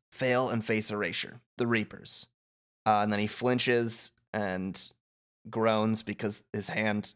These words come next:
has the timer on it, and he says, "Right on cue." Then he thinks, "Hmm, strange mission. I'm standing in the scramble now, but what's the view? Damn it, I don't know Shibuya well enough to make sense of this.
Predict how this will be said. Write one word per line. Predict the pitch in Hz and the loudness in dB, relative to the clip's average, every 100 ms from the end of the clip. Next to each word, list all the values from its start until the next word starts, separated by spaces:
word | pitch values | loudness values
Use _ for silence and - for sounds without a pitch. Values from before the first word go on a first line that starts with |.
| - | -6
has | 113 104 | -6 -4
the | |
timer | 110 143 139 131 | 0 2 2 4
on | 131 139 | 4 2
it, | |
and | 131 | 0
he | 107 | -4
says, | - 90 - _ - | -4 -4 -6 _ -6
"Right | 113 120 | 0 2
on | 117 123 | 2 0
cue." | 117 - 139 120 107 - _ _ _ _ _ _ | -2 -2 0 0 -2 -8 _ _ _ _ _ _
Then | 131 | 0
he | 120 | 0
thinks, | - 113 107 - | 2 2 2 -2
"Hmm, | 127 123 107 95 - _ _ - | -2 -2 0 -2 -12 _ _ -16
strange | - - 143 131 | -8 -2 0 2
mission. | 120 117 - - _ _ _ | 2 2 0 -8 _ _ _
I'm | - | -10
standing | - 123 135 | -2 2 4
in | 127 | 4
the | 113 | 2
scramble | - 113 123 113 98 | 2 4 4 4 0
now, | 95 78 107 | -2 -2 -4
but | 76 - - | -6 -10 -8
what's | 117 - | -4 0
the | 113 | -2
view? | 104 117 107 131 104 - - _ _ _ _ _ - | -4 -8 -2 -2 -2 -8 -18 _ _ _ _ _ -6
Damn | 113 107 | -2 0
it, | 104 | 2
I | 113 | 4
don't | 123 | 4
know | 110 | 2
Shibuya | 101 - 98 110 104 | 2 0 0 2 4
well | 104 104 | 4 4
enough | 104 101 | 2 0
to | 107 | -4
make | 101 | -2
sense | - 107 104 | 0 0 -2
of | |
this. | 98 107 - | -2 0 -2